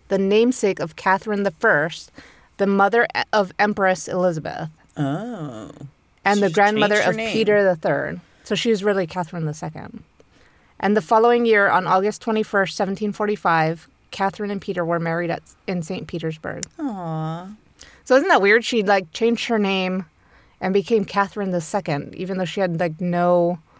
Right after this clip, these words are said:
Speaker 2: Lineage.
Speaker 1: Yeah.
Speaker 2: Well, she did have some lineage, though.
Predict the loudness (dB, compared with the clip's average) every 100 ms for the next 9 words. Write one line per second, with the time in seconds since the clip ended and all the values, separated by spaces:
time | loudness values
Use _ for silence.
0 | _ _ _ _ _ _ _ _ -2 0
1 | -2 -8 -14 -18 _ 2 4 4 4 0
2 | -6 -6 -4 -2 -2 -2 -4 -8 -10 -8
3 | -6 -6 -8